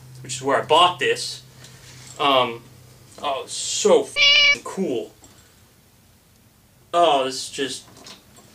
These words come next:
And you can hold it by the box mag too. It's not going anywhere.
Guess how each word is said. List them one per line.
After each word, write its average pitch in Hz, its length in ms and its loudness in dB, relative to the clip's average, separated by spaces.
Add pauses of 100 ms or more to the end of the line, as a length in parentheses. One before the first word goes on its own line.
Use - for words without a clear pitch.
(340)
And 175 120 0
you 220 80 2
can 214 160 6
hold 214 260 8
it 165 60 -2
by 160 160 2
the 143 100 -4
box 180 320 2
mag 131 260 -2
too. 160 280 -2
It's 127 160 -4
not 165 260 0
going 160 320 4
anywhere. 113 480 -6